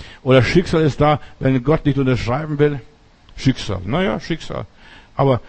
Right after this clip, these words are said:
letztendlich hat Gott überall seine Gedanken hinter, in meinem Leben. Alles, was Gott aufnimmt, muss vorher beim tüv. Ich hab neulich gehört, da verkaufen sie ein Auto mit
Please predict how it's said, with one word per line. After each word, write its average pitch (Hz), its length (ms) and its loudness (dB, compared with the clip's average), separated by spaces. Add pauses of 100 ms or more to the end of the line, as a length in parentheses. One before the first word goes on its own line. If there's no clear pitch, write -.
(140)
letztendlich 135 500 2
hat 113 200 0
Gott 160 220 0
überall 123 320 0
seine 117 320 0 (200)
Gedanken 113 720 -4
hinter, 113 360 -2 (140)
in 107 340 -2
meinem 110 240 -4
Leben. 127 320 -4 (520)
Alles, 180 360 0
was 135 220 2
Gott 175 240 0
aufnimmt, 135 680 -2
muss 147 240 0
vorher 143 380 0
beim 123 260 0
tüv. 170 300 0 (1500)
Ich 131 140 2
hab 156 80 2 (380)
neulich 143 340 0
gehört, 143 340 2 (540)
da 127 160 0 (400)
verkaufen 151 400 0
sie 139 140 2
ein 127 120 2
Auto 160 300 0
mit 135 180 4